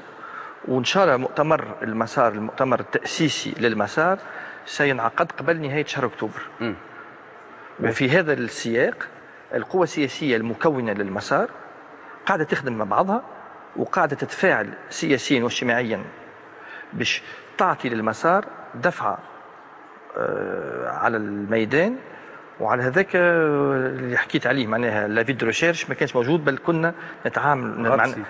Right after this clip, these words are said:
Speaker 1: مع، غاطسين باش نأطروا ونهيكلوا المسار جهوياً وفي المناطق الكل في البلاد.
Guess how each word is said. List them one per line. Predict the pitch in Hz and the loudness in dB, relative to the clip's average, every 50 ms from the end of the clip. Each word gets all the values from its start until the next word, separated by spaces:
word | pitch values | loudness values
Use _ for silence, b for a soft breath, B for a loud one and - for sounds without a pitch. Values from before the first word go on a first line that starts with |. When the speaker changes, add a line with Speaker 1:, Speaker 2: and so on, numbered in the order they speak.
| - - | -4 -2
Speaker 1:
مع، | 117 | 0
غاطسين | 127 135 - - - 160 175 196 208 214 B B B B B - | 0 0 0 0 0 2 2 2 2 0 B B B B B -2
باش | - 135 - - - | -2 0 0 0 0
نأطروا | 131 123 - - 131 - - - 180 175 180 175 170 156 | -2 -2 0 -2 -2 -2 0 0 2 4 4 2 2 0
ونهيكلوا | 147 135 127 120 143 175 185 175 175 180 180 185 190 - B B B B - | 0 0 0 2 4 2 2 2 0 0 0 0 0 -2 B B B B -2
المسار | 127 123 127 123 - - 175 170 175 175 175 - B B B B B B B - - | 0 2 2 0 2 2 4 4 4 4 2 -2 B B B B B B B -6 -2
جهوياً | 143 120 147 143 135 135 131 135 160 165 170 175 175 175 170 - - - - - - - - - - | 2 4 4 6 6 6 6 6 4 4 4 2 2 0 -2 -8 -12 -14 -12 -12 -12 -12 -12 -10 -4
وفي | - 135 143 139 - 156 | 0 0 0 2 0 0
المناطق | 147 143 143 139 139 139 131 127 127 123 120 120 113 120 135 139 143 143 143 - - | 0 2 0 0 0 0 2 2 2 2 0 0 0 2 4 4 4 2 0 -2 -2
الكل | 117 - - 143 135 | -6 -2 0 0 0
في | - - | 0 -4
البلاد. | 131 110 113 104 98 | -4 0 0 0 -2